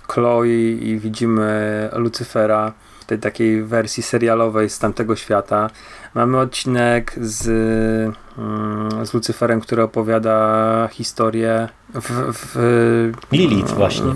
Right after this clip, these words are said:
Speaker 1: w, właśnie, tak. Historię Lilith. Masz rację. Tak, to jest właśnie, tylko w historię Lilith i opowiada ją w, tak, w, w konwencji historii kina noir.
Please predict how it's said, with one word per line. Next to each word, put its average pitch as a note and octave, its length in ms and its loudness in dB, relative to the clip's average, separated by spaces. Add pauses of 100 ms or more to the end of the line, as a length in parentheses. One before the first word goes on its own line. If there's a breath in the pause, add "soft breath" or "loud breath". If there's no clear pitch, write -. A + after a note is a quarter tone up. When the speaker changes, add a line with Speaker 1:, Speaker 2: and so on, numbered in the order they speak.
(120)
Speaker 1:
w, - 880 -8
właśnie, A#2 400 0 (260)
tak. A#2 360 0 (220)
Historię B2 340 2
Lilith. B2 460 0 (460 loud breath)
Masz A2+ 160 0
rację. A2 320 0 (100)
Tak, A2+ 180 0
to A#2+ 80 0
jest A2+ 80 4
właśnie, A#2 260 2
tylko B2 400 0 (640 loud breath)
w C3 120 -14
historię D3 480 0
Lilith F3 420 0 (260)
i C#3 880 0
opowiada C#3 440 2
ją C#3+ 200 4
w, - 80 -8
tak, C#3 280 -2
w, A#2+ 420 -4
w - 60 -12
konwencji C3+ 960 0
historii C3+ 720 0 (140)
kina C#3 260 0
noir. A#2+ 420 4